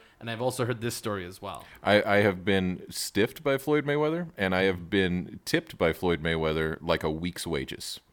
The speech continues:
Speaker 1: Oh, God.
Speaker 2: At two different jobs. Um, yeah, yeah. He, uh, he stiffed me once and was, he thought it was kinda funny, I think.
Speaker 1: <laughs> Oh,
Speaker 2: Like, he was just
Speaker 1: jeez.
Speaker 2: in a bad mood.
Speaker 1: Mm-hmm.
Speaker 2: There was, um, for a very short time, there was a nightclub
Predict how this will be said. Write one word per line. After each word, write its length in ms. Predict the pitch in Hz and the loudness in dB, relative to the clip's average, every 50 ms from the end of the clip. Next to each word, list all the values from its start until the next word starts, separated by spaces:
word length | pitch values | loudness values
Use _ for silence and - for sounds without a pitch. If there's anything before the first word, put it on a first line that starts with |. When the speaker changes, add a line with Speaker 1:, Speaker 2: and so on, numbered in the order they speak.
| _ _ _ - | _ _ _ -20
Speaker 1:
Oh, 120 | 101 92 - - | -20 -20 -20 -20
God. 200 | - - - - - - | -20 -20 -20 -18 -6 -2
Speaker 2:
At 140 | 101 95 | -2 -2
two 160 | - - 131 135 | 0 0 0 2
different 260 | 139 127 - 123 110 | 2 0 -2 -4 -4
jobs. 480 | - - - - - - - - - - _ _ - - - - - - - _ - | -4 -6 -6 -8 -10 -12 -14 -16 -16 -18 _ _ -20 -20 -20 -20 -20 -20 -20 _ -6
Um, 640 | - 85 90 85 85 80 78 78 78 82 82 82 - - | -2 0 0 2 2 0 0 -2 -4 -8 -10 -14 -12 -4
yeah, 260 | 98 98 98 95 78 - - - | 0 4 4 4 4 2 -4 -10
yeah. 280 | 82 85 82 78 76 71 | -6 -4 -4 -2 -4 -4
He, 380 | 80 82 - 101 98 98 95 95 | -6 -6 -6 -4 -2 0 2 2
uh, 160 | 92 90 85 | 2 2 2
he 120 | 90 98 98 | 0 -2 -4
stiffed 320 | - - - 110 - - | -2 0 0 0 0 0
me 80 | 127 123 | 0 0
once 360 | 123 131 143 160 175 - - | 2 2 0 0 -2 -4 0
and 440 | 117 92 90 87 82 78 60 73 - _ - | 0 0 2 0 -2 -4 -8 -10 -14 _ -4
was, 220 | - 90 92 90 87 - _ _ | 0 0 0 0 -2 -6 _ _
he 100 | - 165 | -6 -4
thought 160 | 156 139 131 117 | 0 2 2 2
it 40 | |
was 120 | 110 104 - | 2 0 0
kinda 200 | - 110 101 101 | 0 0 0 0
funny, 300 | - - 110 120 98 69 | -2 -4 -4 -4 -4 -4
I 80 | 64 | -6
think. 240 | - - - 55 - | -8 -8 -10 -8 -8
Speaker 1:
<laughs> 120 | 123 104 - | -8 -2 2
Oh, 40 | |
Speaker 2:
Like, 160 | 95 90 90 - | 4 4 4 4
he 100 | 113 117 | 4 2
was 160 | 120 117 104 | 2 2 0
just 160 | 117 107 - | 0 -2 0
Speaker 1:
jeez. 40 | 123 | 0
Speaker 2:
in 60 | 117 | -2
a 40 | 104 | 0
bad 300 | 85 73 90 90 90 85 | 2 2 4 4 2 2
mood. 260 | 85 85 92 90 78 - - - - - | 0 -2 -2 -2 -4 -6 -12 -20 -20 -18
Speaker 1:
Mm-hmm. 240 | 104 104 101 98 95 - - - | -18 -16 -16 -16 -18 -16 -8 -2
Speaker 2:
There 120 | 95 92 | 0 0
was, 220 | 95 98 92 87 98 | 2 0 0 0 2
um, 360 | 92 85 82 78 73 78 82 - | 2 2 2 0 -2 -6 -4 0
for 120 | - 101 | 2 2
a 40 | 92 | 4
very 200 | 90 101 107 110 | 4 2 2 2
short 260 | - - 117 107 - | 0 0 -2 -2 0
time, 200 | - 107 98 98 | 0 0 0 2
there 80 | 95 87 | 0 0
was 100 | 82 78 | -2 -2
a 60 | 80 | -2
nightclub 520 | 76 82 95 - - - - 78 73 71 | 0 0 0 0 -2 -4 -4 -4 -4 -6